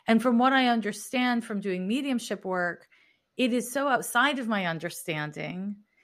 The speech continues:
Like, there's, like, the immediacy of what happens after we die and what we are after we leave the body. And then I see the transition into energy and it outside, and something that's so far outside of my capacity to understand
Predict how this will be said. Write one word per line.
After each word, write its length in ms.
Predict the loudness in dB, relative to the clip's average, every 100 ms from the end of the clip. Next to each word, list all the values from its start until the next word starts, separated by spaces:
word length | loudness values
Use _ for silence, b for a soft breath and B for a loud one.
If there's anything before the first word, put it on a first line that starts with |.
| 0
Like, 360 | 0 0 -18 _ -20 -20 -8
there's, 280 | 2 2 4
like, 160 | 2 0
the 160 | 0
immediacy 560 | 2 4 2 2 -2 -2
of 120 | 0
what 160 | 0 0
happens 280 | 0 0
after 260 | 0 -2 -4
we 140 | -8
die 540 | 0 4 6 6 2 0
and 160 | -4 -2
what 200 | -2 -2
we 120 | -6
are 280 | 0 4 4
after 260 | 4 0 -6
we 100 | -4
leave 240 | -4 -6
the 60 | -4
body. 600 | 0 0 0 -2 -4 -8 b b b b b _ _ 4
And 160 | 6
then 240 | 6 4 2
I 120 | 0
see 240 | 0 -2
the 100 | -2
transition 640 | -2 0 0 0 -2 -2 -2
into 920 | 0 -2 -2 -4 -2 -2 -6 -8 -14 -20 _ _ _ _ _ _ _ 2
energy 840 | 4 4 0 -4 -6 -6 -4 -4 -2
and 180 | -2 0
it 240 | -2 -4 -4
outside, 560 | -2 0 -2 0 0 2
and 160 | 0
something 280 | 2 2 0
that's 260 | -2 -6 -10
so 300 | -2 -2 2
far 240 | 6 6
outside 320 | 4 0 -2
of 100 | -2
my 100 | -6
capacity 540 | -6 -4 -6 -4 -8 -6
to 100 | -6
understand 440 | -6 -4 -6 -6